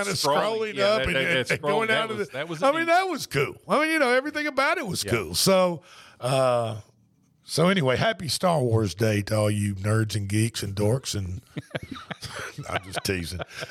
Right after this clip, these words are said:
Speaker 1: Uh, like I said, Saturday, uh, I looked up some odds on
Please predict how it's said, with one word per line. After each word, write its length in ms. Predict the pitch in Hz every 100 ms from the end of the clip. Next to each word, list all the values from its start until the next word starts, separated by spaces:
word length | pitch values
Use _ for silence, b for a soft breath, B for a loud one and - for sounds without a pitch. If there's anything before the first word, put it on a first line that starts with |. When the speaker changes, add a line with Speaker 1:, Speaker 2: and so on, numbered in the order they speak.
| B
Speaker 1:
Uh, 340 | 135 175 185 190
like 180 | 240 247
I 40 |
said, 260 | - 233 233
Saturday, 760 | - 190 254 240 233 214 175
uh, 360 | 147 156 170 147
I 120 | 160
looked 280 | 185 175 -
up 140 | -
some 260 | - 160 160
odds 400 | 151 180 190 156
on 300 | 165 160 160